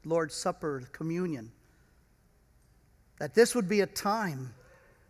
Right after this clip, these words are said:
that if we were ever to even ask, but would God ever engage? He may be there, but will God, would you engage in our lives? And Father, your purpose,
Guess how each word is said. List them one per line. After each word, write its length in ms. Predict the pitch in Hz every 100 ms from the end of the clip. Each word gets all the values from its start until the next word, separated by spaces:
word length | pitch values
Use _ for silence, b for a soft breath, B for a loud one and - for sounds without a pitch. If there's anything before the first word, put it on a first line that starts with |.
| b b -
that 100 | 185
if 80 |
we 120 | 214 254
were 180 | 240 226
ever 280 | 240 277 262
to 320 | - 214 180
even 320 | 240 240 233 -
ask, 420 | 196 208 165 - 160
but 160 | 175
would 300 | 156 214 190
God 320 | 151 208 202 190
ever 280 | 202 196 208
engage? 840 | 175 180 156 180 180 147 123 - - b b b b b b _ - -
He 140 | 233
may 160 | 269 269
be 220 | 240 233
there, 300 | 226 240 233
but 120 | 180
will 220 | 180 202
God, 440 | 190 180 208 233 196
would 200 | 180 147
you 200 | 233 240
engage 680 | 208 160 123 190 220 208 156
in 100 | 156
our 120 | 151
lives? 460 | 147 175 170 156 131
And 120 | 135 -
Father, 320 | 185 220 208
your 220 | 175 151
purpose, 640 | 143 - 220 - 190 -